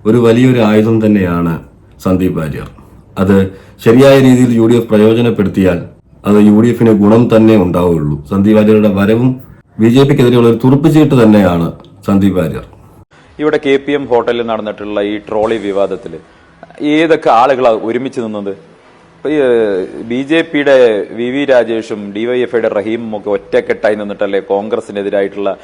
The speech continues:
Speaker 2: രാഷ്ട്രീയ നിലപാടുകൾ സ്വീകരിക്കുന്നത്, സ്വീകരിച്ചത്, ചർച്ച നടത്തിയിട്ടല്ലേ സ്വീകരിച്ചത്, പരസ്യമായിരുന്നില്ലേ? ഈ, ഈ തെരഞ്ഞെടുപ്പിന്റെ ഏത് ഘട്ടത്തിലാണ് സി പി എം ബി ജെ പിക്കെതിരെ ഒരു സ്റ്റേറ്റ്മെന്റ് നടത്തിയിട്ടുള്ളത്?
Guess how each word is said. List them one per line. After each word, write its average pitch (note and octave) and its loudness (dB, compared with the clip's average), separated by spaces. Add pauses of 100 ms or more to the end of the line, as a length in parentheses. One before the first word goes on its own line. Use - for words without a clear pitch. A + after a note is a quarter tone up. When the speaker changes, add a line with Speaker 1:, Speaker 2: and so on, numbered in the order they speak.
(220)
Speaker 2:
രാഷ്ട്രീയ A2 -2
നിലപാടുകൾ G#2 -4
സ്വീകരിക്കുന്നത്, G2+ -10 (140)
സ്വീകരിച്ചത്, G2 -12 (400)
ചർച്ച A2 0
നടത്തിയിട്ടല്ലേ G#2+ -4
സ്വീകരിച്ചത്, G2 -12
പരസ്യമായിരുന്നില്ലേ? G2+ -6 (600)
ഈ, D#3+ -4
ഈ D3+ 0
തെരഞ്ഞെടുപ്പിന്റെ C#3+ -4
ഏത് D3+ 0
ഘട്ടത്തിലാണ് A2+ -4
സി A2+ -10 (100)
പി A#2+ -6
എം A#2 -6
ബി A2+ -8
ജെ A#2+ -4
പിക്കെതിരെ A2 -8
ഒരു G#2+ -8
സ്റ്റേറ്റ്മെന്റ് G#2+ -10
നടത്തിയിട്ടുള്ളത്? F#2+ -14